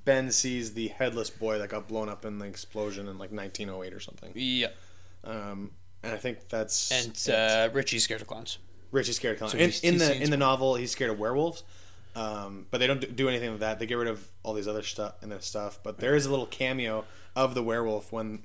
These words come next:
Speaker 1: when
Speaker 2: Yes.
Speaker 1: you know, he has the, the hand coming out of the glove.
Speaker 2: Yeah.
Speaker 1: That's your little homage to that. But slowly and surely, they, the, um,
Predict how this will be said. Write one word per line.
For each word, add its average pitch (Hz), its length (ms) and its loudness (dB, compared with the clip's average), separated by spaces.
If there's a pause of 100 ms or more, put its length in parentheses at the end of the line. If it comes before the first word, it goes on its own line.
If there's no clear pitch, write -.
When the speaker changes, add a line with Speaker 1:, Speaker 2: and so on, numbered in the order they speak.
Speaker 1:
when 107 400 -4
Speaker 2:
Yes. 113 400 0
Speaker 1:
you 110 40 -6
know, 104 140 -2
he 107 160 -2
has 107 200 0
the, 104 180 0
the 104 100 -4
hand 113 420 -2
coming 117 220 -2
out 110 80 2
of 107 60 -2
the 110 80 -4
glove. 123 400 0
Speaker 2:
Yeah. 151 160 -6 (180)
Speaker 1:
That's 123 300 4
your 120 80 -2
little 113 180 0
homage 104 500 -4
to 101 60 -10
that. 95 260 -8 (840)
But 127 220 4
slowly 180 320 6
and 151 100 4
surely, 143 260 4
they, 127 180 0
the, 117 220 -6
um, 110 300 -4